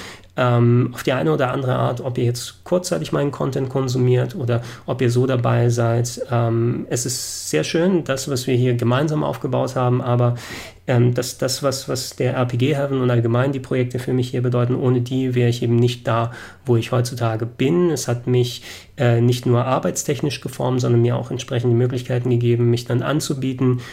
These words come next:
und den Fuß in die Tür gepackt und von da aus konnte ich selber gucken, ob ich sie auftreten kann und Sachen anstellen kann. Und ich wäre nicht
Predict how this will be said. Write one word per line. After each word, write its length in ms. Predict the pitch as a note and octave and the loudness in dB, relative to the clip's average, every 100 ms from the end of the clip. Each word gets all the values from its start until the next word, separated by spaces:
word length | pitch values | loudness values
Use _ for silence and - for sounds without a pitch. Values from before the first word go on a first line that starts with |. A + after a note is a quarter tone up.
| - - | -14 -2
und 420 | A#2+ A#2 - - | 0 0 -2 0
den 100 | A#2+ | 0
Fuß 300 | A#2+ E3 D#3+ | 2 0 2
in 80 | D3 | 0
die 100 | C3 | 0
Tür 440 | - C#3+ C3+ C#3+ | 0 0 2 0
gepackt 460 | C3 C3 - B2+ - | -2 -4 -4 -4 0
und 120 | A#2+ | 0
von 220 | - A#2+ | 2 2
da 200 | A#2+ B2 | 4 2
aus 300 | C3+ B2 - | 2 0 -2
konnte 180 | - B2+ | -2 0
ich 80 | B2+ | 2
selber 240 | D#3 F3+ | 2 0
gucken, 260 | E3 E3 F3+ | -2 -2 0
ob 100 | D#3 | 0
ich 80 | C#3 | 0
sie 120 | D3+ | 0
auftreten 480 | C#3+ C#3 - C#3 C3+ | -2 -4 -4 -2 0
kann 200 | C3+ C3+ | 0 0
und 120 | B2 | 2
Sachen 260 | B2 B2 B2+ | 2 0 0
anstellen 380 | A#2+ B2 A#2+ | 0 0 0
kann. 160 | A#2+ B2 | 2 2
Und 80 | B2 | 2
ich 160 | A#2+ | 2
wäre 120 | C3 B2+ | 0 2
nicht 280 | D3+ F3+ | 2 0